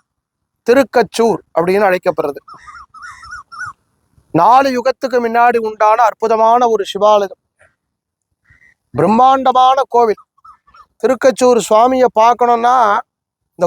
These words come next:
கோவிலை பார்க்கணும்னா ஒரு நாள் முழுக்க வேணும். அவ்வளவு பெரிய கோவில். கணபதி, நாகர், சங்கரநாராயணர், கோதண்டராமர்,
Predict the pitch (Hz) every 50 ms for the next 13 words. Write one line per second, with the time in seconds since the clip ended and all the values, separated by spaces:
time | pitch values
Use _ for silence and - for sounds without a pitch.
0 | 165 - 240 269 269 277 269 262 208 233 240 240 240 233 226 233 247 262 247 226
1 | 220 226 226 226 233 240 247 226 214 220 226 _ - 247 226 214 196 185 - _
2 | _ _ _ _ _ _ _ _ _ _ _ _ 156 175 226 254 277 277 269 247
3 | - 240 233 233 226 214 - - 214 226 220 214 - _ _ _ _ _ _ _
4 | _ _ _ _ _ _ _ _ _ _ _ 160 170 185 214 202 214 185 196 196
5 | 196 196 202 - _ _ _ _ _ _ _ _ _ _ _ _ _ _ _ _
6 | 143 151 160 196 214 202 190 190 190 190 196 - _ _ _ _ _ _ _ _
7 | _ _ _ _ _ _ - - 190 220 240 240 262 262 247 240 226 220 214 208
8 | 202 202 196 190 190 185 185 190 - - _ _ _ _ _ _ _ _ _ _
9 | _ _ _ _ _ - 160 196 226 226 240 233 233 233 220 208 185 185 175 175
10 | 175 180 180 -